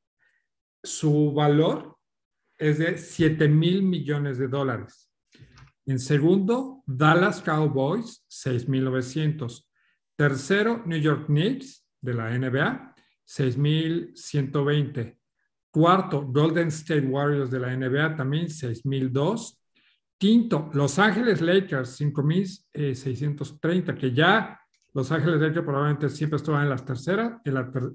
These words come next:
las tres primeras posiciones, pues Golden State lo rebasó.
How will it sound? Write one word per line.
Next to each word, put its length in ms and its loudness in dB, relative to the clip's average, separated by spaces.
las 260 -4
tres 140 -4
primeras 300 0
posiciones, 500 -2
pues 160 -2
Golden 300 4
State 220 0
lo 120 2
rebasó. 640 -2